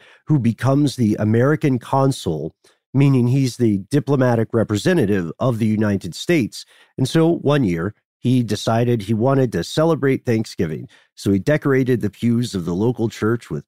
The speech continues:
palm leaves and lemons, uh, and he just, he just made it a thing.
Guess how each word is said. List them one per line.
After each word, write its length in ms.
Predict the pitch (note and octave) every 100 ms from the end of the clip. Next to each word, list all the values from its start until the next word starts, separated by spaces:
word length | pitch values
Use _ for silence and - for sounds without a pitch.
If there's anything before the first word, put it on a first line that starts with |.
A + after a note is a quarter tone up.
| -
palm 320 | B2 D3+ B2+
leaves 440 | A#2+ A#2+ B2 - -
and 220 | F2 F2+
lemons, 520 | C#3 D3 C3+ C#3 - - _ _ _ -
uh, 240 | G2+ G2+ -
and 360 | A2 G#2+ F#2+ - _ _ _ _ _ -
he 220 | A2 A#2+ A2
just, 340 | A2 G#2+ -
he 220 | G#2 C3
just 240 | B2 C#3 A2
made 240 | C#3+ D3+
it 120 | C3+
a 80 | B2+
thing. 400 | - A#2 C#2 -